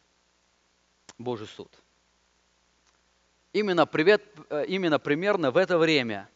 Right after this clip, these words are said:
когда Неемия пришел в Иерусалим, Бог обращается к израильскому народу через пророка Малахию, и он произносит суд, что истребит всякого,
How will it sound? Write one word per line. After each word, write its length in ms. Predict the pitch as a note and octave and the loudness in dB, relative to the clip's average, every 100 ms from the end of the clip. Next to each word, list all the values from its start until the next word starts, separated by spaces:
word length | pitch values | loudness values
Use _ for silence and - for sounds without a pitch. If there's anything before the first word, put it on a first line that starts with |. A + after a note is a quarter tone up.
| _ _ _ _ _ _ _ _ _ _ | _ _ _ _ _ _ _ _ _ _
когда 320 | C#3+ C#3+ C3 | 0 2 2
Неемия 460 | B2+ C3+ D3 B2 A2 | -2 -2 -2 -2 -8
пришел 360 | A#2 - C#3 | -12 -10 -8
в 60 | A2+ | -8
Иерусалим, 580 | A2 - C3 C#3+ B2 G2 _ _ _ _ _ _ _ | -12 -12 -8 -8 -8 -12 _ _ _ _ _ _ _
Бог 320 | - B2 D#3 C#3 | -10 -2 0 0
обращается 640 | B2 - D3+ A#2+ A2+ - | -6 -4 0 0 -2 -8
к 80 | B2 | -10
израильскому 640 | B2 B2 A2+ G2+ - A#2 | -4 0 0 -4 -14 -10
народу 440 | A#2+ B2+ B2 G#2+ F#2 _ _ _ _ _ _ | -8 -6 -6 -8 -14 _ _ _ _ _ _
через 220 | - B2+ - | -16 -14 -8
пророка 420 | C3 B2 A#2+ A#2+ | -4 -2 -4 -6
Малахию, 640 | A#2 A#2 G#2 F#2+ - F#2 _ _ _ _ _ _ _ _ _ _ - | -6 -4 -4 -6 -16 -20 _ _ _ _ _ _ _ _ _ _ -8
и 60 | |
он 100 | B2+ | -8
произносит 640 | A#2 A#2+ A#2+ A#2+ C3 - A2+ | -6 -8 -8 -8 -12 -12 -16
суд, 460 | - A#2 F#2 - _ _ _ _ _ _ | -16 -16 -18 -20 _ _ _ _ _ _
что 220 | - - | -20 -14
истребит 400 | B2 - A2 A2+ | -12 -12 -12 -14
всякого, 600 | - - C3 G2+ A2 F#2+ | -14 -4 -4 -4 -10 -14